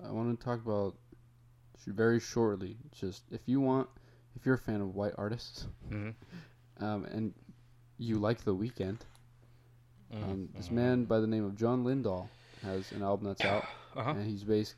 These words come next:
Speaker 1: I basically think that he's
Speaker 2: It's like the White
Speaker 1: the
Speaker 2: Weeknd.
Speaker 1: White Weeknd.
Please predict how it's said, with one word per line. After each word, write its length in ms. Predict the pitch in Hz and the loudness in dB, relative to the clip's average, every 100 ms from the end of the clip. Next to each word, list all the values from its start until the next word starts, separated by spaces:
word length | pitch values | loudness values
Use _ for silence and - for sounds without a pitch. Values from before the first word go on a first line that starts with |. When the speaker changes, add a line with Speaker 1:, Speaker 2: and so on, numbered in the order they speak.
| - | -10
Speaker 1:
I 200 | - 117 123 - 110 | 2 4 4 0 0
basically 440 | 104 98 101 104 | 0 0 -4 -6
think 320 | 92 95 92 | -4 -6 -6
that 120 | - 95 | -6 -6
he's 460 | 95 95 - - - - - - | -6 -8 -12 -20 -20 -20 -20 -14
Speaker 2:
It's 80 | - | -12
like 100 | 98 | -10
the 80 | |
White 200 | 92 101 | -8 -4
Speaker 1:
the 80 | 98 | -2
Speaker 2:
Weeknd. 60 | 98 | 0
Speaker 1:
White 220 | 98 90 | 0 0
Weeknd. 340 | 92 92 - | -4 -6 -10